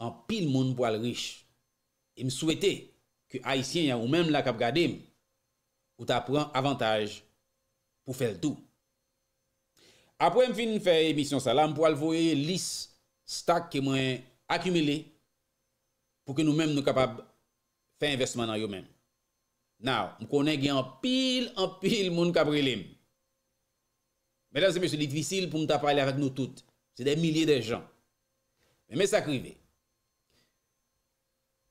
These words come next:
mwen pibliye yon seri de enfòmasyon sou sit mwen, pou nou menm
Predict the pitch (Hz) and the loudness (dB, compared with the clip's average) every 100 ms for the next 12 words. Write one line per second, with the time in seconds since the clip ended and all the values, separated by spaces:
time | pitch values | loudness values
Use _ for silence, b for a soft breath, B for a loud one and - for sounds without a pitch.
0 | _ _ - 160 170 190 196 175 165 165 | _ _ -2 0 2 2 2 2 2 2
1 | 147 - - - - 165 180 156 147 139 | 0 -6 -16 -20 -2 0 2 2 2 2
2 | 143 131 - 135 139 143 - _ _ _ | 2 0 0 0 0 -2 -10 _ _ _
3 | _ _ - - 214 170 - - _ _ | _ _ -10 -4 0 0 0 -10 _ _
4 | _ _ _ _ _ _ _ _ _ - | _ _ _ _ _ _ _ _ _ -10
5 | - 131 117 - - _ _ _ _ _ | -4 -4 -4 -8 -18 _ _ _ _ _
6 | _ - 147 143 143 | _ 0 2 2 0